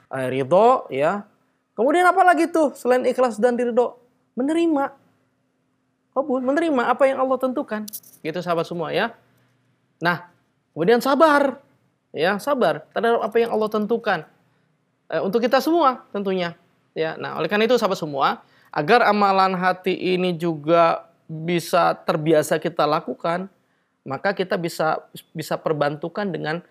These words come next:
amalan zikir, amalan lisan, yang kemudian kita pahami, kita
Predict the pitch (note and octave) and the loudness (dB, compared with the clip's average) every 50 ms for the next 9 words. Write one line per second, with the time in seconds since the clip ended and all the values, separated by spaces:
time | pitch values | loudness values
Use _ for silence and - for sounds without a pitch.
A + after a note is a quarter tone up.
0 | _ _ _ _ _ - D3+ D3 D3 D3+ D3+ D3+ D3+ D3+ C#3+ D3+ D#3+ _ _ E3 | _ _ _ _ _ -8 -8 -6 -4 -4 -4 -4 -4 -6 -8 -12 -16 _ _ -8
1 | D#3 D3+ C#3+ C#3+ C#3 _ _ _ - C3 C3+ C#3 D3 C#3+ C#3+ C#3+ - - D#3+ D3+ | -6 -6 -6 -8 -14 _ _ _ -14 -12 -10 -8 -8 -8 -10 -10 -12 -10 -10 -10
2 | C#3+ C#3 C#3+ - _ _ _ _ _ _ _ _ _ _ _ _ _ - C#3 C3+ | -10 -10 -14 -18 _ _ _ _ _ _ _ _ _ _ _ _ _ -6 -6 -6
3 | C3+ C3 C#3+ C#3 C#3+ C#3 D3+ D3 D3+ E3 - - _ D#3 C#3 - - C#3+ C#3 C#3 | -6 -8 -10 -10 -8 -6 -6 -6 -6 -8 -12 -10 _ -12 -10 -4 -2 -2 0 0
4 | - - - - - E3 F#3 F#3 F#3 G3 G3+ G3+ G3 G3+ G3 - F3+ F3 - - | -2 -6 -8 -10 -10 -10 -8 -10 -10 -6 -6 -4 -4 -4 -6 -6 -10 -8 -6 -4
5 | F3+ F3 - - | -4 -4 -6 -8